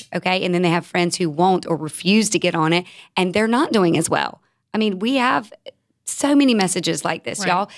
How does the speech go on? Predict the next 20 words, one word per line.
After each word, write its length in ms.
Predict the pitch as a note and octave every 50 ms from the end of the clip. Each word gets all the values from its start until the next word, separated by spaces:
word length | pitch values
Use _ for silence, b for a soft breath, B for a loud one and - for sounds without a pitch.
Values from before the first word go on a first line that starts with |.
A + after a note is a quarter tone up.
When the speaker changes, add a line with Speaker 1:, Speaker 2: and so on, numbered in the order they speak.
| B B _
Speaker 1:
This 220 | - C4+ D4 C#4+ E4
is 180 | E4 B3 G3
not 480 | G#3 G3+ G#3+ A3+ B3 B3 - - - -
whether 220 | G3 G#3+ A3 G#3+
you're 180 | A3 F3+ G3 F#3+
vaccinated 560 | F3 F#3+ F#3+ G3 - - - G3 F#3+ F3+ E3
or 80 | F3 E3+
not 380 | E3+ F3+ F#3+ F#3+ F#3 F#3 F#3
to 100 | - F#3+
take 240 | F#3 - F#3+ F#3+ F#3+
the 60 | F#3
protocol. 360 | F3 - F#3+ G3 F#3+ - - B B B B B B
You 180 | - A#3 C4 C4
know, 100 | B3 A#3
these, 300 | F#3+ B3+ B3+ C4 - -
these 340 | - - A#3+ A#3+ B3 - - - - - -
medicines 520 | G#3 G#3+ A3+ B3 C4+ - A#3+ G#3+ G3 -
that 120 | - -
they're 100 | - G#3
doing, 400 | F#3 A3+ B3+ B3+ A#3 G#3+ G#3 -